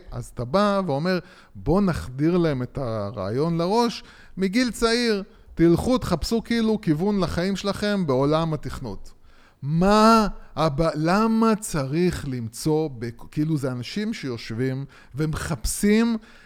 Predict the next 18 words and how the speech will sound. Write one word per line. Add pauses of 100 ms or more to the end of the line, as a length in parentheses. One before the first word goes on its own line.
איך
לחרבש
כל
דבר. (140)
אתה
פשוט, (200)
זה (100)
פשוט (300)
ממורמרים. (120)
אנשים
ממורמרים (360)
שרוצים
להפיל
את
המרמור
שלהם
על
העולם,